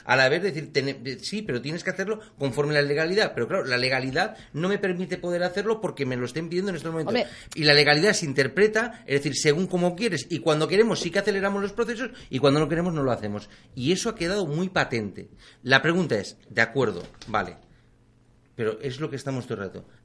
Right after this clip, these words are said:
Speaker 1: ¿Y ahora qué? Tenemos que pactar, tenemos la necesidad. Bien, nuestros inro-, interlocutores, que como muy bien, eh, ha apuntado Bartolomé, tienen que cambiar, tienen que cambiar,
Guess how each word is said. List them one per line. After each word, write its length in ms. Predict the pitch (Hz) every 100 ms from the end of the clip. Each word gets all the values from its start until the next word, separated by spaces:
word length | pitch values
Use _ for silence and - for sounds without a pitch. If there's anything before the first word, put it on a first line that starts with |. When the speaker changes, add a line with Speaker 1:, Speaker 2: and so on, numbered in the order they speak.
| _ -
Speaker 1:
¿Y 140 | 117
ahora 220 | 147 160
qué? 180 | - 170
Tenemos 400 | - 120 151 156
que 160 | - 156
pactar, 520 | - 123 - 202 175 - -
tenemos 320 | - 131 175 160
la 160 | 156
necesidad. 580 | 143 - 123 110 101 90 - - - _ _
Bien, 280 | 113 123 104
nuestros 420 | 147 147 139 156 147
inro-, 320 | 147 139 139
interlocutores, 840 | 139 135 139 143 139 123 202 143 -
que 100 | 127
como 220 | 117 113
muy 280 | 117 151 170
bien, 300 | 160 143 -
eh, 360 | 131 120 120 120
ha 80 | 123
apuntado 960 | 123 123 117 123 117 117 113 110 107 107
Bartolomé, 640 | 104 101 107 110 120 - - - - -
tienen 260 | 175 165 131
que 120 | 113
cambiar, 580 | 104 101 107 139 - - _ -
tienen 340 | 185 226 190
que 140 | 147 139
cambiar, 540 | 107 104 104 123 180